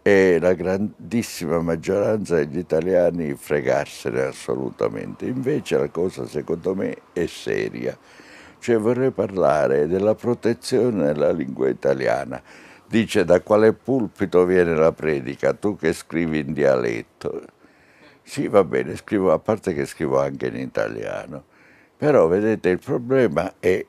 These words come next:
un altro. Il problema è questo. Recentemente, qualche anno fa,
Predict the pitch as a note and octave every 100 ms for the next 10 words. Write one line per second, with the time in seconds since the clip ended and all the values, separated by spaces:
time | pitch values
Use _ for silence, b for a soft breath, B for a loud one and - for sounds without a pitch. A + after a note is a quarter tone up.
0 | - D#2 B1+ A1+ A1 A1 - - - C3
1 | D3+ A2+ D2+ - - A#1+ A1+ - - C#2+
2 | C#2 - _ _ _ b b b b b
3 | b _ _ _ _ _ _ _ b b
4 | b b _ C3 C#3+ E3 F3 - A2+ F2+
5 | D2 C#2 C#2 E2+ F#2+ A#2 A#2+ - F2 -
6 | A2+ D2+ C#2+ - A1+ A1 -